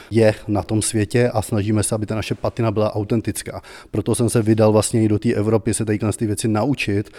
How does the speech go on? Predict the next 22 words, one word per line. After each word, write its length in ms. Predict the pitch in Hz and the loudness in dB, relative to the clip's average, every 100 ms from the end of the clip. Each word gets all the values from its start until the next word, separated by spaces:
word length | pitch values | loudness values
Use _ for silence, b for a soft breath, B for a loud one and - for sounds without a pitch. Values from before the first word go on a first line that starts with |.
| B B - | B B -12
a 280 | - 98 98 | -4 -2 2
dál 260 | 107 107 | 4 4
to 120 | 107 | 0
tady 340 | 104 104 107 104 95 | -2 0 0 0 2
zapracovat 680 | 110 - 113 - 110 101 | 2 2 -2 0 0 2
u 40 | 104 | 2
nás 180 | 101 | 0
v 120 | - 101 | -2 -6
České 240 | - 110 | -2 0
republice 580 | 98 107 104 101 117 107 | 0 0 0 0 2 2
a 100 | 101 | 2
tomu 320 | 113 104 95 B B | 2 0 0 B B
nábytku 460 | 117 101 104 98 113 | -2 0 0 0 2
dát 160 | 104 98 | 2 0
zase 200 | - 104 | -4 -6
taky 220 | - 107 | -4 -4
trošku 280 | 107 - 113 | -4 -2 -2
jiný 280 | 104 104 | 0 0
punc 360 | 92 120 123 - | -2 0 0 0
a 80 | 113 | 0
jinou 220 | 107 101 | 2 2
kvalitu. 440 | 92 98 95 - | 0 -2 -2 -2